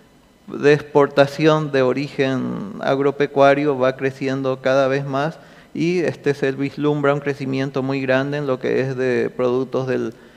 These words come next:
del área forestal. Tenemos diversos grupos de interacción público-privada y esa es la fortaleza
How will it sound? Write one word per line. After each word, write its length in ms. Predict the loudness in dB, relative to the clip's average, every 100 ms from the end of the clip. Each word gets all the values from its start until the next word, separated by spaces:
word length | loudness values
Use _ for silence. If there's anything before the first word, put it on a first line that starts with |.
| -20 _
del 220 | 0 2
área 280 | 6 8 6
forestal. 760 | 4 2 2 0 0 0 -2 -18 -20 -6
Tenemos 420 | -2 -2 -2 -2
diversos 560 | -4 -2 0 0 0 -2
grupos 440 | 0 -2 -2 0
de 140 | 0 -2
interacción 800 | -2 -2 2 2 0 -2 -4
público-privada 1040 | -4 -4 -4 -4 -6 -6 -2 2 2 2 0
y 160 | -2 -4
esa 300 | -2 -2 -2
es 100 | -2
la 140 | -4
fortaleza 760 | -4 -2 -2 -2 -4 -2 -4